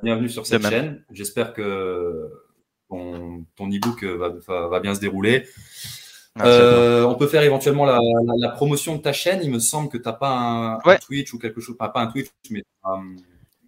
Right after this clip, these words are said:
Speaker 1: quels sont tes
Speaker 2: Bah, une
Speaker 1: réseaux,
Speaker 2: chaîne.
Speaker 1: sur où on peut te suivre, quels sont... Comment te suivre, comment,
Speaker 2: Ouais.
Speaker 1: comment on fait pour pouvoir rester, euh, en contact avec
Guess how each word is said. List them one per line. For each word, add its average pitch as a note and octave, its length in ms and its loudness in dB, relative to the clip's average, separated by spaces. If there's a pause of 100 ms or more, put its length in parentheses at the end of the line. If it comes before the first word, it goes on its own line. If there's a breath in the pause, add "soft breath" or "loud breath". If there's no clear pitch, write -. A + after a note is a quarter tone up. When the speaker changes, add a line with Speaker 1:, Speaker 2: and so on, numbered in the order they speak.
Speaker 1:
quels C#3 120 0
sont D#3 140 -4
tes D3+ 100 2
Speaker 2:
Bah, C3+ 80 8
une C#3 60 8
Speaker 1:
réseaux, C3 200 4
Speaker 2:
chaîne. F3 120 6
Speaker 1:
sur A2+ 200 -4
où C#3+ 180 -2
on C#3+ 100 0
peut C3+ 120 -4
te - 60 -6
suivre, - 480 -8
quels B2+ 120 -4
sont... C3 160 -8 (360)
Comment D#3+ 160 2
te D3 100 -2
suivre, F2 220 -6 (200)
comment, A#2+ 280 -4
Speaker 2:
Ouais. B2+ 100 0
Speaker 1:
comment B2 180 -2
on A#2+ 40 -6
fait B2+ 100 -6
pour G#2 140 -10
pouvoir G#2 220 -2
rester, G#2+ 200 -6
euh, G2 240 -6
en G2+ 60 -12
contact - 280 -10
avec G2 120 -6